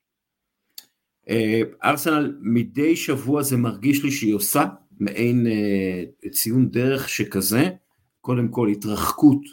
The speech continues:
מארסן ונגר, מצד אחד, מצד שני, הם מראים אופי, פעם אחר פעם. השאלה אם, אם האופי הזה מכפר על, אה, יופי,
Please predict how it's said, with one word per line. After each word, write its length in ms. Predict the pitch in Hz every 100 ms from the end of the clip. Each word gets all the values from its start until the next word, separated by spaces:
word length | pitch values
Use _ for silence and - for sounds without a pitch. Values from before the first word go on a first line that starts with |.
| _ -
מארסן 460 | 107 107 113 107 98
ונגר, 400 | 113 147 170 104 - _ -
מצד 280 | 98 107 98
אחד, 260 | - 170 202 - _ -
מצד 240 | - 127 127
שני, 460 | 120 147 196 196 - _ _ _ _ _ _ _ -
הם 140 | 123 120
מראים 600 | 113 147 151 147 135 -
אופי, 360 | 131 127 87 - _ _ _ _ _ _ _ _
פעם 340 | 117 117 120 101
אחר 260 | 98 90 -
פעם. 220 | 107 85 64 _ _ _ _ _ -
השאלה 720 | - 117 110 147 185 175 180 - _ -
אם, 320 | 113 113 113 - _ -
אם 360 | 101 113 110 107
האופי 500 | 101 - 135 160 139
הזה 300 | 120 120 110
מכפר 520 | 107 - 98 127 123
על, 220 | 110 107
אה, 360 | 98 101 95 90
יופי, 640 | 113 127 - 117 110